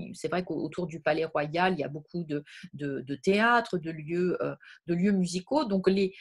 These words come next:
les cafés vont commencer, euh, à prendre comme ça une identité soit musicale, soit, euh, littéraire, surtout dans ces années, euh, dix-sept cents, euh,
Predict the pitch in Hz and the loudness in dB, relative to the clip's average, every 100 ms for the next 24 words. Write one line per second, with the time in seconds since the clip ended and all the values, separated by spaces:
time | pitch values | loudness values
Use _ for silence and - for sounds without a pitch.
0 | - 190 196 214 214 - 294 226 208 202 | -6 -4 2 4 4 2 2 2 2 2
1 | 202 196 - 269 214 190 _ - 185 - | 2 -2 -2 2 2 0 _ 0 0 0
2 | 240 269 208 185 - 226 196 185 180 180 | 0 2 2 2 4 4 4 4 2 0
3 | - 180 214 254 - 208 196 190 180 180 | -4 -4 0 0 2 2 4 2 0 0
4 | 190 202 254 - - 196 202 175 156 170 | 2 4 2 -2 0 2 4 2 -2 -2
5 | 190 185 175 196 254 - - 185 247 196 | 0 2 2 2 0 -4 -10 -8 -2 -2
6 | 180 175 165 156 180 214 160 147 151 - | -2 -4 -4 -4 0 0 0 -2 -6 -8
7 | 151 - 175 185 165 | -8 -6 -4 -2 -4